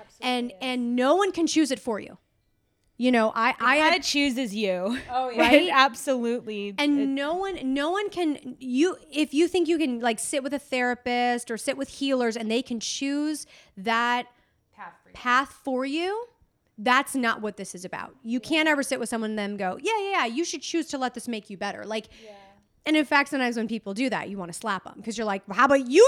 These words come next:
Speaker 2: use it to make you better? Here, I'll
Speaker 1: Right.
Speaker 2: give you some of this," you know?
Speaker 1: Right.
Speaker 2: But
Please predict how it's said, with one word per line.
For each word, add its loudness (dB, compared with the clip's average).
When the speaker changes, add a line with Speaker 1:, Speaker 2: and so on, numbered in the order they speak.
Speaker 2:
use 2
it 2
to 0
make 2
you 2
better? 2
Here, 6
I'll 6
Speaker 1:
Right. 0
Speaker 2:
give 4
you 2
some -4
of -6
this," -8
you -2
know? -2
Speaker 1:
Right. -20
Speaker 2:
But 6